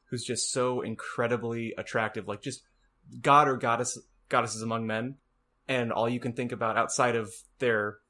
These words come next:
object attractiveness is, like, there has to be something super fucked up with them, right? Like, and in my head, I'm like,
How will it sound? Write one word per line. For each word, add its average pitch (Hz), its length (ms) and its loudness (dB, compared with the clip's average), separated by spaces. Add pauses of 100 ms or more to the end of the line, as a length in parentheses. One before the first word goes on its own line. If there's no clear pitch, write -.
(120)
object 113 340 -4
attractiveness 117 720 -4
is, 110 260 -8 (340)
like, 117 200 -4 (140)
there 156 140 2
has 151 220 -2
to - 60 -14
be 123 80 -6
something 117 300 -4
super - 480 -6
fucked - 280 -2
up 101 140 -6
with 101 120 -12
them, 80 180 -10
right? 104 300 -6 (440)
Like, 110 380 0
and 123 140 2
in 120 80 2
my 131 180 6
head, 123 160 0
I'm 120 80 -2
like, 117 180 -2